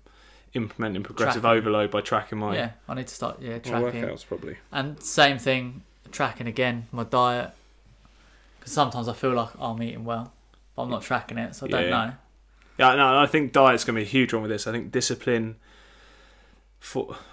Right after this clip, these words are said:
Speaker 1: how many times do you reckon we said discipline in this
Speaker 2: But yeah, the
Speaker 1: podcast?
Speaker 2: episode's on discipline,
Speaker 1: I know
Speaker 2: so
Speaker 1: it
Speaker 2: it's
Speaker 1: is, but
Speaker 2: fine.
Speaker 1: I've just realised I've said it a lot of <laughs> times myself. Anyway, um, I think the, uh, diet is gonna be the,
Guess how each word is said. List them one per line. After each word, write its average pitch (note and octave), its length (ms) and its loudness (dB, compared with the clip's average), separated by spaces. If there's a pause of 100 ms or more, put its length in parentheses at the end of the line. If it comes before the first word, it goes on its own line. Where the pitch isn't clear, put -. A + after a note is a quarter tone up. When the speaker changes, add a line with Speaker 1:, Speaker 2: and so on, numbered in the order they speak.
(140)
Speaker 1:
how - 200 -10
many D3+ 100 -4
times B2+ 220 -4
do A2+ 60 -6
you G#2 40 -2
reckon G#2 140 -8
we G#2 40 -6
said - 160 -8
discipline F2+ 460 -10
in G2+ 100 -10
this A2 140 -14 (760)
Speaker 2:
But B2+ 100 -6
yeah, - 100 -12
the - 120 -18
Speaker 1:
podcast? - 40 -6
Speaker 2:
episode's B2 380 -8
on A#2 100 -10
discipline, - 280 -4
Speaker 1:
I F#3+ 60 6
know A2 160 2
Speaker 2:
so G2 80 -2
Speaker 1:
it G2+ 40 -2
Speaker 2:
it's G#2 100 -8
Speaker 1:
is, - 40 -14
but A2+ 160 0
Speaker 2:
fine. A#2+ 100 0
Speaker 1:
I've A2 200 -2
just A2+ 240 -8
realised G2+ 260 -4
I've G2 200 -14
said G2 200 -6
it - 160 -8
a - 40 -8
lot G2 200 -4
of - 0 -
<laughs> - 240 -12
times G2 300 -8
myself. G2 160 -6 (220)
Anyway, B2+ 200 6
um, C3 420 6 (300)
I C#3+ 80 4
think D#3+ 240 4
the, D3 160 10
uh, B2 320 8 (1120)
diet C3 320 10
is A#2+ 80 0
gonna A#2+ 140 2
be A#2+ 80 4
the, G#2 140 -4